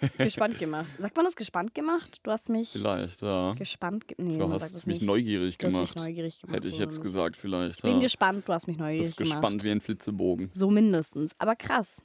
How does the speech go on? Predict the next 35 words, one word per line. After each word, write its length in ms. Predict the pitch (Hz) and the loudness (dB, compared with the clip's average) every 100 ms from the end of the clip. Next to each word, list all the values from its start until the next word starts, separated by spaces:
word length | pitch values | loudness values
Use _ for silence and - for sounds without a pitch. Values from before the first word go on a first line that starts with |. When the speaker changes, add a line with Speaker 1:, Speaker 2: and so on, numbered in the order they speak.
| _ - - - - - | _ -20 -20 -20 -12 2
Speaker 2:
Ja, 140 | 240 | 2
ich 100 | 269 | 4
hab 100 | 302 302 | 0 0
das 160 | 285 | 0
irgendwie 240 | 294 285 285 | 6 8 10
nie 160 | 294 | 8
so 80 | 294 | 8
richtig 240 | 285 294 - | 2 0 0
verfolgt. 520 | 262 - 277 185 - | -2 4 6 6 2
Ich 120 | - | 0
weiß 200 | 247 254 | 0 2
nicht, 100 | 214 | -2
ich 60 | 240 | -4
hab 100 | 233 | -6
mich 140 | - | -4
irgendwie, 360 | 220 220 220 220 - _ | 2 4 4 2 -4 _
ist 160 | - - | -4 2
mir 100 | 220 | 4
mal 160 | 220 | 4
am 140 | 202 - | 2 2
Arsch 300 | 202 214 - | 2 0 -2
vorbeigegangen, 720 | 170 160 156 156 165 180 170 | -2 0 0 0 2 2 4
um 140 | 170 | 2
Speaker 1:
Oh, 20 | 170 | 6
Speaker 2:
ehrlich 220 | - - | 6 4
zu 80 | 233 | 6
Speaker 1:
na, 60 | 233 | 8
Speaker 2:
sein. 160 | 220 | 8
Speaker 1:
keine 240 | 233 156 - | 6 0 -2
Ahnung. 460 | - 120 101 98 | -2 -4 -4 -4
Ich 80 | 98 | 2
Speaker 2:
Aber 200 | 226 247 | 4 6
Speaker 1:
find 120 | 285 | 4
Speaker 2:
es 100 | 285 | 2
ist 200 | 269 - | -2 -10